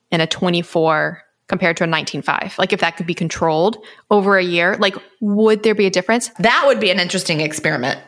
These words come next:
Speaker 1: That would be a fascinating experiment. 'Cause, Jen, I don't think there's been any exper-, you know, where, where it's like, where it's checking just, like, a tiny, small little hour difference.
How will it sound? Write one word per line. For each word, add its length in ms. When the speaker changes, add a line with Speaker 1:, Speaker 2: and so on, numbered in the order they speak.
Speaker 1:
That 140
would 120
be 60
a 40
fascinating 800
experiment. 480
'Cause, 140
Jen, 200
I 80
don't 180
think 140
there's 160
been 180
any 260
exper-, 240
you 120
know, 100
where, 180
where 140
it's 140
like, 300
where 100
it's 160
checking 400
just, 240
like, 340
a 60
tiny, 640
small 300
little 160
hour 260
difference. 560